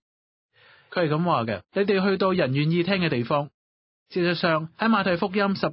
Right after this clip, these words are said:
章十四節，呃，嗰度係咁樣講嘅。聖經係咁話，凡不接待你們，不聽你們話的，你們離開那家或那城的時候，就把腳上的塵土躲下去。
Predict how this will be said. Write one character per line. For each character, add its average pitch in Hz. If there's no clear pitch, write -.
章 196
十 170
四 156
節， 143
呃， 147
嗰 196
度 196
係 156
咁 139
樣 156
講 139
嘅。 123
聖 185
經 208
係 156
咁 127
話， 117
凡 160
不 -
接 220
待 156
你 139
們， 123
不 233
聽 220
你 156
們 123
話 131
的， 185
你 175
們 175
離 139
開 208
那 170
家 190
或 156
那 151
城 151
的 175
時 131
候， 127
就 170
把 180
腳 190
上 151
的 196
塵 135
土 135
躲 156
下 143
去。 120